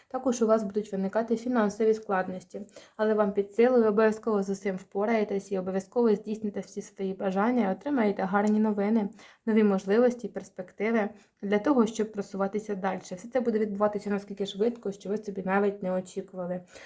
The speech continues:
Також на вас очікує період, наприклад, в когось там заручини, вінчання і тому подібне.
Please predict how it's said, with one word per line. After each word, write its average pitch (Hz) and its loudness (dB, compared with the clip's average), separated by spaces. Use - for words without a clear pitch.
Також 254 4
на 233 4
вас 220 4
очікує 214 -4
період, 233 0
наприклад, 208 -2
в - -20
когось 202 -2
там 185 -2
заручини, 202 0
вінчання 202 -2
і 196 -4
тому 190 -6
подібне. 220 0